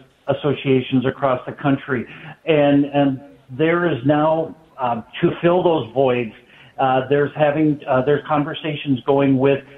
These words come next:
conferences to, to move games from traditional game nights, the, uh, basketball, for example,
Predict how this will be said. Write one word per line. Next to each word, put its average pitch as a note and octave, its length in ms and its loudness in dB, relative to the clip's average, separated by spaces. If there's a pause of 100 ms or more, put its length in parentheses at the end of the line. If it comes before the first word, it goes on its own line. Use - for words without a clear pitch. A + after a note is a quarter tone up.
(200)
conferences C#3 760 -2 (340)
to, D#3+ 220 2
to D#3 160 2
move D3+ 420 4
games D3+ 360 0 (100)
from B2+ 180 0 (100)
traditional D3+ 680 0 (320)
game D#3 320 2
nights, A#2+ 300 2 (120)
the, C3+ 360 2
uh, B2+ 80 -2
basketball, C#3 600 -2
for B2+ 120 -4
example, A#2+ 520 -2